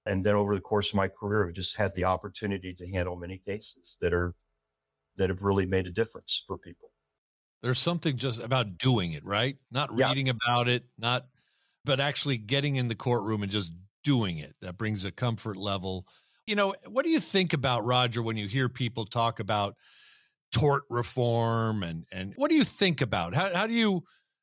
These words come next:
Speaker 2: when you think about the difference you've made in the lives of your clients, how, how do you reconcile the two, or do you need, do you need to? Do you just say, "I'm playing by the rules as they are laid out,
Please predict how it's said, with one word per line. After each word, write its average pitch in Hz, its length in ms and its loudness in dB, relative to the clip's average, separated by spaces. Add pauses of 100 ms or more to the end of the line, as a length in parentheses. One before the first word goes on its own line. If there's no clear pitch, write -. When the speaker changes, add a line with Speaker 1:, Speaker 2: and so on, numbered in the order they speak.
(200)
Speaker 2:
when 175 160 4
you 214 100 4
think 220 200 0
about 165 260 0
the 147 80 2
difference 139 500 2
you've 135 220 2
made 127 240 4
in 120 120 0
the 113 80 -2
lives 120 340 2
of 104 100 -6
your 104 120 -4
clients, 95 680 -2
how, 131 140 0
how 151 160 0
do 180 80 2
you 165 120 4
reconcile 127 800 2
the 110 140 -2
two, 127 260 0
or 117 80 2
do 110 120 -2
you 120 200 2
need, 151 300 0
do 135 80 -2
you 147 100 2
need 147 300 2
to? 117 160 -2
Do 87 100 -8
you 131 200 -4
just 123 180 -4
say, 131 300 2 (420)
"I'm 143 200 -2
playing 160 340 0
by 143 160 2
the 135 100 0
rules 139 420 0
as 120 140 0
they 139 140 2
are 131 140 2
laid 139 300 2
out, 165 260 2